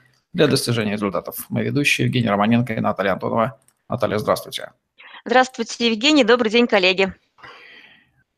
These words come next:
Speaker 1: Даем сегодня советы в области рекламных каналов для продвижения магазина. Магазину тоже нужен маркетинг. Одного трафика,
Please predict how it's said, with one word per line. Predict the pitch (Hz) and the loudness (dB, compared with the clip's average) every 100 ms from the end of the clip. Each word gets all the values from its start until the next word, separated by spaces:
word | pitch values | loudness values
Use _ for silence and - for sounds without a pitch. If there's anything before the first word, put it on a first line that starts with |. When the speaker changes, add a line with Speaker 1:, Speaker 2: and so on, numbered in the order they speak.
| - | 2
Speaker 1:
Даем | 160 202 | 6 6
сегодня | 196 175 | 6 6
советы | 160 180 175 175 | 6 6 6 4
в | 165 | 4
области | 170 175 - - | 6 6 4 4
рекламных | 165 - 175 180 170 165 123 - | 4 6 4 6 4 2 -2 0
каналов | 170 160 160 190 190 165 - | 0 2 4 6 8 6 4
для | 143 139 127 | 0 2 2
продвижения | 135 135 139 131 127 120 | 0 -2 -2 0 0 -2
магазина. | 120 123 113 107 | -4 -6 -8 -10
Магазину | 123 127 135 | -8 -6 -6
тоже | 131 156 143 | -4 -4 -2
нужен | 127 131 135 127 _ _ _ _ _ | 0 0 -2 -6 _ _ _ _ _
маркетинг. | - 151 135 - - 127 - | -4 2 2 0 -14 -14 -12
Одного | 120 127 | -8 -8
трафика, | 131 143 131 127 127 127 | -4 0 0 0 -4 -4